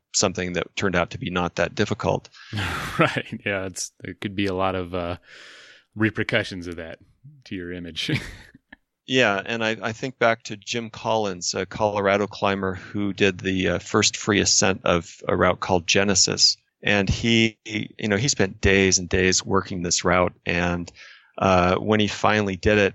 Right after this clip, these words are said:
Speaker 1: you know, he called it five twelve plus, and I, he, he was, you know,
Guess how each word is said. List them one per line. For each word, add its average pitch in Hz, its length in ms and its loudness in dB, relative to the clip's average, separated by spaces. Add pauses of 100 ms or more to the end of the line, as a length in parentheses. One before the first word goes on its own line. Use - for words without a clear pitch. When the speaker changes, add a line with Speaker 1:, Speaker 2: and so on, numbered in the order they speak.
Speaker 1:
you - 80 -8
know, 92 120 -4
he 98 100 -6
called 107 280 2
it 107 120 -8
five 95 280 2
twelve - 440 -4
plus, 101 460 4
and 92 300 -8
I, 95 140 -4 (160)
he, - 140 -12
he 95 200 -10
was, 92 320 -2
you 101 80 2
know, 90 300 2